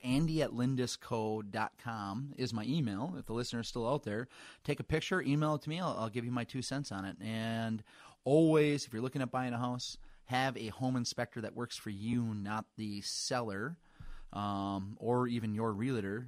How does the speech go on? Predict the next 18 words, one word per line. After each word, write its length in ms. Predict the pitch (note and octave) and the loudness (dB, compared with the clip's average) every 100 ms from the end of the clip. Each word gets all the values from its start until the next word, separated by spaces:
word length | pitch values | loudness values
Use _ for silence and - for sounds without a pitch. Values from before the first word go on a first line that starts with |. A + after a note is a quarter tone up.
| B2 | -10
uh, 540 | - F#2+ G2 G2 G2 G2+ F#2 | -8 -6 -4 -4 -2 -4 -4
do 200 | A2 G#2 | -4 -2
the 120 | G#2 | -2
inspection. 600 | G2 F#2+ G2 F#2+ - E2 | -2 -4 -6 -8 -10 -8
I 60 | G2+ | -6
would 160 | G2+ F#2 | -4 -2
have 260 | G#2+ G#2 | -2 -2
my 140 | G2+ G2+ | -2 0
own 220 | A#2+ A#2+ | 2 2
home 240 | A2+ A#2+ | 2 2
inspector. 480 | G#2+ - G#2+ - A2 | 0 -2 -4 -4 -6
If 120 | - | -6
you 60 | G2 | -4
don't 260 | A#2+ C3+ | 0 0
know 400 | C#3 C#3 C#3 C#3 C3 | 2 2 2 0 0
much 280 | B2+ C3 | 0 0
about 180 | B2+ B2+ | 0 0
houses, 480 | B2 B2+ E3+ F#3 | 0 -2 -4 -6